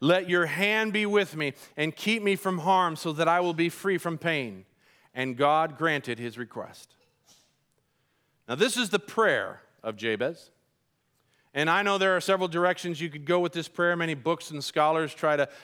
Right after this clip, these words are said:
tear apart every request that he makes and try to figure out how we can apply it to our lives and how we can get answers to, and that's great. Uh, I'm good. We're not gonna do that today. I want us to look at this prayer differently this morning if we could.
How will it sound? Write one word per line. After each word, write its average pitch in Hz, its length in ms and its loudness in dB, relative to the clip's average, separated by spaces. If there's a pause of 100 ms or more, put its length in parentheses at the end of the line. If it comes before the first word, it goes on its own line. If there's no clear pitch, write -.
(100)
tear 165 220 2
apart 160 340 2
every 156 280 2
request 151 580 0
that 156 140 -2
he 151 80 -4
makes 170 340 -2
and 123 100 -10
try 147 160 0
to 143 60 0
figure 151 320 0
out 139 140 2
how 135 140 2
we 139 180 -4
can 143 120 -4
apply 143 340 2
it 135 100 -6
to 143 100 -2
our 151 180 4
lives 147 380 2
and 123 100 -6 (240)
how 127 140 2
we 139 160 -2
can 139 140 -6
get 131 160 2
answers 135 340 -6
to, 147 300 -4
and 139 340 -8
that's 139 240 -2
great. 151 320 0 (200)
Uh, 120 280 -2
I'm 120 240 -6
good. 139 220 -2 (260)
We're 143 120 -2
not 160 200 0
gonna 160 160 -2
do 151 200 0
that 123 200 -2
today. 98 360 -14 (640)
I 127 120 2
want 170 200 2
us 165 140 -4
to 170 80 0
look 165 180 0
at 160 120 -2
this 151 160 -6
prayer 151 340 0
differently 139 540 -2
this 127 180 -8
morning 127 260 -4
if 123 140 -8
we 120 80 -8
could. - 340 -4